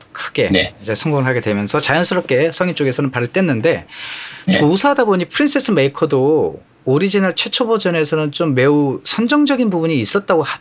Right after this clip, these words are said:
Speaker 1: 하더라고요. 맞나요?
Speaker 2: 그쵸,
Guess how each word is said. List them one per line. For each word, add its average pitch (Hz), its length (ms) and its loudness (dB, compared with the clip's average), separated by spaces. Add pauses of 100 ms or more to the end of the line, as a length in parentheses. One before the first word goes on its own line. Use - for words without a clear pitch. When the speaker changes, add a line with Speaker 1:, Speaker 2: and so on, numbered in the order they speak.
(640)
Speaker 1:
하더라고요. 120 600 0
맞나요? 120 640 0
Speaker 2:
그쵸, 185 380 0